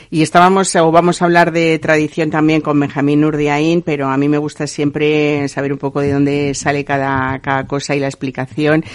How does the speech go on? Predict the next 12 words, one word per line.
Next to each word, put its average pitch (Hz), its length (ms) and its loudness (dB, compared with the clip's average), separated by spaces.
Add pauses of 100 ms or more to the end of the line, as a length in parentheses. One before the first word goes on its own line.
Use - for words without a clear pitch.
(240)
y 147 80 0
es 135 100 0
verdad 139 240 2
que 139 80 -8
es - 120 -6
un 143 100 2
homenaje 139 420 0
diario 135 320 -2
el 147 80 -2
que 139 100 -6
vosotros 131 440 -8
hacéis 131 440 -6